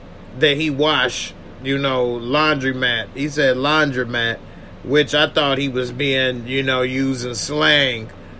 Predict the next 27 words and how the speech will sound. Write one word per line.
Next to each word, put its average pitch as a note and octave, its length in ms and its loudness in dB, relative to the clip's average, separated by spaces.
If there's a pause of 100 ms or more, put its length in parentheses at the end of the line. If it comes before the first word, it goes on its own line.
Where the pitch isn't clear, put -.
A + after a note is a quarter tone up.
(280)
for, B2 640 4 (180)
you C3 220 0
know, A2 380 -2 (160)
cleaning C#3 480 0
money. C3 440 -2 (580)
But C3 200 2
he F3 140 2
told D3 420 4
him, C#3+ 400 0
"I B2 140 -2
used C3 260 0
to C3 100 -4
own C3 400 0
laundromats C3 840 0
and A2+ 120 -8
sold C#3 460 0
it." F#2+ 120 -8 (600)
So C#3+ 760 6 (220)
I C#3 200 0
was C#3+ 240 2
thinking, C3 560 0
okay, B2+ 520 0
he C#3 180 0
don't B2+ 240 0
wanna B2 220 0
tell C3 380 2
him B2 360 -2